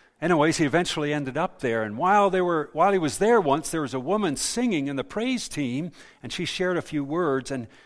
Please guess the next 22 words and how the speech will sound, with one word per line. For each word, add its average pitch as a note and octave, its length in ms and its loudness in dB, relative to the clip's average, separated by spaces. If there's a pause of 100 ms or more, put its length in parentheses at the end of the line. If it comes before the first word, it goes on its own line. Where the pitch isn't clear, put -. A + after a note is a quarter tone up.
(120)
this - 160 -8
woman E3+ 240 2
looked F#3+ 200 0
like E3 160 -2
his B2 160 -4
mother. C3+ 400 -6 (1200)
And C3+ 280 -2
when F3+ 100 2
she E3 180 -2
spoke, - 840 0 (920)
she, C#3+ 600 -2
he, C#3 360 -6
he, C#3 160 -6
as D3 200 2
he E3 100 -2
tells F#3+ 420 4
it E3+ 140 -6
now, C#3+ 160 0
"It C#3 200 -4
was C3 200 -6
as C#3 160 -6
if E3+ 260 -10